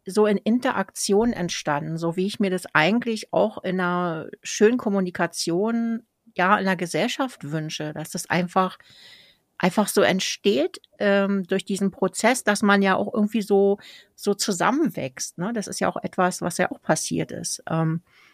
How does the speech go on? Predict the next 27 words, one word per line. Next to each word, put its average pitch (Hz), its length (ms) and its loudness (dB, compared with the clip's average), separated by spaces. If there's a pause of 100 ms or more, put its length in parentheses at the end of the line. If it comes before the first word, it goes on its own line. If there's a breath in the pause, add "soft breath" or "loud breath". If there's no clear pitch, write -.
(280 soft breath)
ja, 180 100 2
man 180 160 4
hat 180 160 2
ganz 175 240 2
viel 208 300 0
über 175 160 -2
den 175 220 -2
anderen 165 720 -2
kennengelernt 214 1080 0
und 170 360 -2
man 175 180 0
hat 165 180 -2
viel 180 300 2
über 165 120 0
den 160 200 -2
anderen 160 360 0
gelernt. 170 680 2 (640 loud breath)
Äh, 165 160 8
und 180 320 2
das 180 120 -2
ist - 160 -2
dann 214 100 4
nachher 202 340 2
auch - 160 -6
etwas, 190 480 2
was - 360 -4
so, 190 460 6